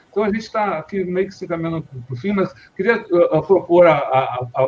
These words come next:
a vocês duas agora que, ah, proponham, o que vocês propõem pra quem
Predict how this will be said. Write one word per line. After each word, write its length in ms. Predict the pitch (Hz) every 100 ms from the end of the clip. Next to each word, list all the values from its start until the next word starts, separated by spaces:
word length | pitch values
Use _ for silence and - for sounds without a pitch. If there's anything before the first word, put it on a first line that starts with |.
| 131
a 40 |
vocês 360 | 123 135 117 107 -
duas 360 | 156 131 101
agora 560 | 110 123 156 165 113 - _ _ _
que, 460 | - 202 220 208 - _
ah, 680 | 151 151 147 143 135 120 110 - - -
proponham, 720 | 196 196 214 240 202 127 - _ _ _ _ _ - _ - - 370
o 100 | 233
que 120 | -
vocês 280 | 247 226 220
propõem 540 | - 180 - 180 214 202 _ _
pra 160 | 180 190
quem 560 | - 202 226 226 214